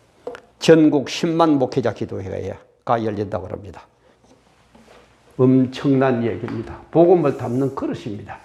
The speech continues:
진리가, 기독교가 존재하느냐 존재하지 못하느냐 하는 그런 갈림길 기로에 서가 있습니다.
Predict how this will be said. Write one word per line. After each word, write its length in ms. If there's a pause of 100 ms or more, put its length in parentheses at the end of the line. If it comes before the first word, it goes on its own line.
(340)
진리가, 640
기독교가 640
존재하느냐 720
존재하지 480
못하느냐 580
하는 320
그런 320
갈림길 760
기로에 420
서가 280
있습니다. 460